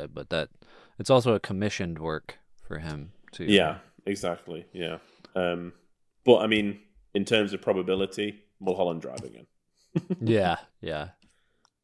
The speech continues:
Speaker 2: What about yourself? Have you got another one that you've got lined up?
Speaker 1: I mean, I, like I said, I wanna watch The Elephant Man, but I might also rewatch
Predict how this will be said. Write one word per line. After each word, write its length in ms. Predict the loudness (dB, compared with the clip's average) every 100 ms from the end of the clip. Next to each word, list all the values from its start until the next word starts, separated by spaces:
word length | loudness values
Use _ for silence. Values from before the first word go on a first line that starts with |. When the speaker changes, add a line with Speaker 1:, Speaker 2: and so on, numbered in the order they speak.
| _ -2
Speaker 2:
What 100 | 2
about 160 | 2 0
yourself? 480 | -4 -8 -8 -12 _
Have 100 | -6 -4
you 100 | -4
got 160 | -6
another 220 | -6 -4
one 180 | -4 -6
that 120 | -10 -10
you've 160 | -12 -14 _ -8
got 140 | -6
lined 300 | -4 -6 -6
up? 180 | -6 -8 -18 _ _ -2
Speaker 1:
I 80 | 2
mean, 260 | 4 4
I, 200 | 4 2 0
like 280 | 2 4 4
I 40 |
said, 160 | 4 4
I 60 |
wanna 240 | 4 2 0
watch 320 | 0 0 0
The 80 | -2
Elephant 320 | 0 -2 -4
Man, 180 | -4 -2
but 120 | 0
I 80 | 0
might 360 | 0 -2 -2
also 480 | -2 -4 -4 -4 -4
rewatch 880 | -4 -4 -4 -4 -4 -6 -12 -14